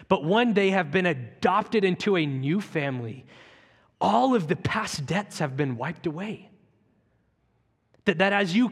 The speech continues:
come into this new family, everything about your past life was wiped away in this time. All of your responsibilities, all of your debts, all of that was erased, and you are given new rights. You are given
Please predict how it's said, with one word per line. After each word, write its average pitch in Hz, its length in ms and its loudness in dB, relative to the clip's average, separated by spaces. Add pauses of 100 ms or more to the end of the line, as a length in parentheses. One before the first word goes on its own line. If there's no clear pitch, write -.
(140)
come 262 320 2
into 214 280 2
this 196 200 0
new 214 160 2
family, 208 460 0
everything 240 580 2
about 202 240 2
your 175 120 2
past - 500 -2
life 170 420 0 (260)
was 170 240 2
wiped 170 540 2
away 175 540 2 (800)
in 160 140 2
this 170 240 0
time. 147 480 -2 (520)
All 226 220 4
of 196 120 2
your 196 260 4 (160)
responsibilities, 208 1000 2
all 214 280 2
of 180 100 -2
your 170 120 0
debts, 208 580 0
all 220 240 4
of 170 120 0
that 170 220 0
was 180 200 2
erased, 160 800 -2
and 151 100 -2
you 185 120 2
are 160 80 -2
given 143 400 0
new 202 200 4
rights. 135 480 -2 (220)
You 170 140 0
are 160 60 0
given 160 380 0